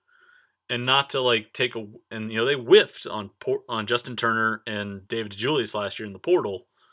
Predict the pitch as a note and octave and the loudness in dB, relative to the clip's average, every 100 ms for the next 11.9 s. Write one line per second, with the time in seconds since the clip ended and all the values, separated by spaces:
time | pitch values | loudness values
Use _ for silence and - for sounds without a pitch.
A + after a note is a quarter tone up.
0 | _ _ _ _ C3 B2 A#2+ - - D#3 | _ _ _ _ 0 0 -4 -6 0 0
1 | D#3 C#3+ C3 A2 F#2+ F2+ - _ _ _ | 2 4 4 4 2 -2 -8 _ _ _
2 | _ - G#2+ G#2 - D3 B2+ G#2+ - - | _ -12 -10 -6 -2 0 0 -2 -6 -10
3 | - C3 C3+ - - A2 F#2+ - A2 D#2 | -4 -2 -2 -4 -4 -6 -8 -10 -10 -8
4 | - - - _ _ - G#2 G#2+ A2 C#3 | -6 -6 -8 _ _ -12 -10 -6 2 4
5 | A#2 G2 G#2 - _ _ _ _ _ _ | 4 0 -8 -12 _ _ _ _ _ _
6 | _ _ _ B2 C3 - C3+ - B2 - | _ _ _ 2 2 4 2 2 -6 -12
7 | _ C3+ - - - D#3+ F#2+ F#2 _ - | _ -2 0 -2 2 2 0 -8 _ -12
8 | A2 G#2+ G#2 A#2 A#2+ B2+ A#2+ A#2 A2 G#2 | -6 -4 -2 -4 -4 -4 -4 -4 -6 -8
9 | G#2 _ _ A#2 - A2+ G#2+ A2+ G#2 A2 | -10 _ _ -14 -10 -10 -8 -8 -4 -2
10 | A2 G#2+ G2+ A2 A#2 G#2 A2 G#2+ G2+ G#2+ | -2 -6 -6 -6 -6 -6 -4 -4 -4 -2
11 | A#2+ A2 G2 F#2 F#2 F#2 G2+ F#2+ | -2 -4 -8 -8 -8 -6 -6 -6